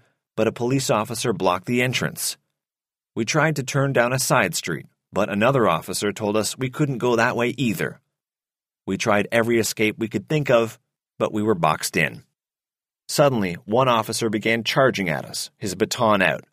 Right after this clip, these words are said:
swinging, shoving Jared Jones, and cursing at him. We ran away from him as fast as we could, my bag with my recording equipment bouncing clumsily around me. None of this made it to air.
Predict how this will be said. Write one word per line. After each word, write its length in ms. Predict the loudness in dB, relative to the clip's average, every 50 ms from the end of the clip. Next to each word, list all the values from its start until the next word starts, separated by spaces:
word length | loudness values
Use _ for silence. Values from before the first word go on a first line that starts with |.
| _ _ _ _ _ -12
swinging, 560 | -10 -6 -4 -2 -2 0 0 -2 -4 -4 -8 -12 _
shoving 460 | -6 -2 0 0 2 0 0 -2 -2
Jared 340 | 0 2 2 4 2 2 0
Jones, 420 | 0 0 0 0 -2 -2 -2 -2
and 140 | -2 -4 -4
cursing 400 | -2 0 0 0 0 0 0 0
at 160 | 0 0 -2
him. 220 | -4 -6 -10 -12 _ _ _ _ _ _ _ _ _ _ _ _ _ _ _ 0
We 100 | 0 2
ran 260 | 2 4 4 4 4
away 260 | 4 2 2 2 2
from 160 | 0 -2 -4 -4
him 160 | -4 -2 -2
as 140 | -4 -4 -4
fast 340 | -2 0 0 0 -2 -4
as 100 | -6 -4
we 140 | -2 -2 -4
could, 380 | -4 -4 -4 -4 -4 -4 -6 -14 _ _ _ _ _ _ _ _ _ _ -4
my 160 | -2 -2 0
bag 320 | 2 2 2 2 0 0 -2
with 160 | -4 -4 -2
my 80 | -2
recording 500 | 0 0 -2 -4 -2 0 0 2 2 0
equipment 480 | -2 -2 0 -2 -2 -2 -2 -4 -6 -6 -4 -2
bouncing 400 | -2 -2 -2 -2 -4 -6 -6 -6
clumsily 500 | -4 -2 -2 -2 -2 -2 -2 0 0 0
around 360 | 2 2 2 2 0 0 -2
me. 180 | -6 -12 -14 -20 _ _ _ _ _ _ _ _ _ _ -2
None 220 | 0 2 4 4
of 100 | 4 4
this 400 | 4 2 2 2 -2 -6 -6 -4
made 240 | -4 -2 0 0 0
it 80 | -2 -2
to 200 | -2 0 2 2
air. 340 | 2 0 -2 -6 -12 -18